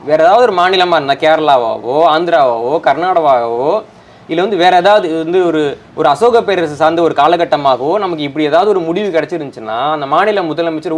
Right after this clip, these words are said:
ஊடகங்கள்ட்ட வந்துட்டு அது பெருமையா சொல்லியிருப்பாரு, சட்டமன்ற உரையில சொல்லியிருப்பாரு, தேர்தல்ல வந்து பேசுற பிரச்சாரத்துல இது சொல்லுவாங்க. "த-, பாருங்க, தமிழர் நாகரிகம் ஐயாயிரம் ஆண்டுகள் பழமையானது, உலகத்தில் முதன் முதலாக இரும்பு காலத்தில் கால் வைத்தவர்கள் தமிழர்கள்னு" பேசியிருப்பாங்க.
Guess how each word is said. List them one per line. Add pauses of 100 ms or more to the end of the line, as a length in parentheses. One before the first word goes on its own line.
ஊடகங்கள்ட்ட
வந்துட்டு
அது
பெருமையா
சொல்லியிருப்பாரு, (220)
சட்டமன்ற
உரையில
சொல்லியிருப்பாரு,
தேர்தல்ல
வந்து (120)
பேசுற
பிரச்சாரத்துல
இது
சொல்லுவாங்க.
"த-,
பாருங்க,
தமிழர்
நாகரிகம்
ஐயாயிரம்
ஆண்டுகள்
பழமையானது, (380)
உலகத்தில்
முதன்
முதலாக
இரும்பு
காலத்தில் (160)
கால்
வைத்தவர்கள்
தமிழர்கள்னு"
பேசியிருப்பாங்க.